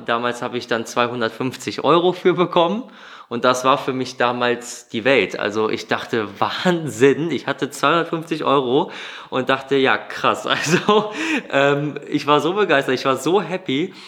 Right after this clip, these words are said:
Und das war mein erster, ähm, Verkauf eines Bildes, genau.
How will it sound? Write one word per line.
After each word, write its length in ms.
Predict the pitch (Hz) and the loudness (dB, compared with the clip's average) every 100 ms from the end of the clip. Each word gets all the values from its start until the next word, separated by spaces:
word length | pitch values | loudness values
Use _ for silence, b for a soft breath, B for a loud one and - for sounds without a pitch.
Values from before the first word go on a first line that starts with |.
| B | B
Und 120 | 135 | 0
das 160 | 139 160 | 2 4
war 120 | 156 | 4
mein 180 | 143 139 | 4 0
erster, 800 | 139 147 151 - 147 143 143 - | 0 0 -2 -2 0 0 -2 -2
ähm, 540 | 135 135 135 135 135 | -2 0 -4 -6 -8
Verkauf 540 | - - 123 131 131 135 | -6 -2 0 2 2 2
eines 360 | 127 123 127 | 0 0 -2
Bildes, 540 | - 110 104 98 104 - | 0 2 4 2 -4 -6
genau. 360 | 120 113 107 | -4 -2 -2